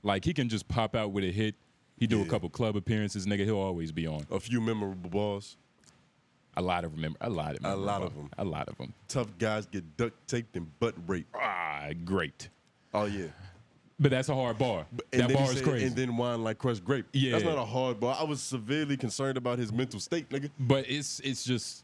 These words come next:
Speaker 2: What is going on in your life that that's, like, in your, in your lexicon?
Speaker 1: The nineties was a different time.
Speaker 2: Yeah, nah, niggas was wildin'.
Speaker 1: Biggie was rapping about salacious shit.
Speaker 2: What happened in France?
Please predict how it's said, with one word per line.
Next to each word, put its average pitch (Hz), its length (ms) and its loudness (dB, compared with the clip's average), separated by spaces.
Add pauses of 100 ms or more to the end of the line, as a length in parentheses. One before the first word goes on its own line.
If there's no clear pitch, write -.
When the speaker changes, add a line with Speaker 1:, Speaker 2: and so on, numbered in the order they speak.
(500)
Speaker 2:
What 160 180 4
is 156 80 -2
going 143 300 2
on 143 220 2
in 127 60 0
your 120 120 2
life 123 240 0
that 104 100 -4
that's, 113 300 -2
like, 104 260 -2
in 104 400 0
your, 95 280 2
in 87 260 -2
your 90 100 0
lexicon? 90 560 -2 (3500)
Speaker 1:
The 104 80 0
nineties 160 380 2
was 107 140 2
a 87 80 0
different 85 440 -2
time. 87 260 -2 (280)
Speaker 2:
Yeah, 85 280 0
nah, 78 240 -8
niggas 80 260 -8
was 65 100 -14
wildin'. 76 320 -6 (100)
Speaker 1:
Biggie 117 300 4
was 107 160 0
rapping 104 260 -2
about 98 280 -2 (320)
salacious 90 460 -4
shit. 92 200 -8 (240)
Speaker 2:
What 143 160 4
happened 151 240 0
in 113 60 -2
France? 101 480 -4